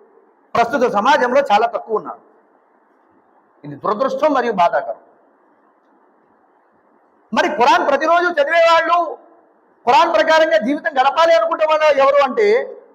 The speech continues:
అలా ఆలోచిస్తున్న వాళ్ళు ఎవరంటే, ఎవరైతే కొత్తగా ఇస్లాం స్వీకరిస్తున్నారో వాళ్ళు మనకంటే మంచిగా ఆలోచిస్తున్నారు. షహాదా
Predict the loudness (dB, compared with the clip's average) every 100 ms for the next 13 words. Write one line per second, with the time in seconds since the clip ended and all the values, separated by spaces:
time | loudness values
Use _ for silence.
0 | _ _ 2 4 4 4 0 -2 -2 2
1 | 2 2 2 2 2 2 2 -2 -4 -4
2 | -4 -2 -2 0 -2 -2 -4 -2 -2 -4
3 | -2 0 2 0 -2 -14 -8 0 2 4
4 | 2 2 0 0 -2 -4 -8 -2 -2 -2
5 | -10 -20 -20 -20 -20 _ _ _ _ _
6 | _ _ _ _ _ _ _ _ _ _
7 | _ _ _ _ _ _ _ _ _ _
8 | _ _ _ _ _ _ _ _ _ _
9 | _ _ _ _ _ _ _ _ _ _
10 | _ _ -2 2 4 4 6 4 2 -2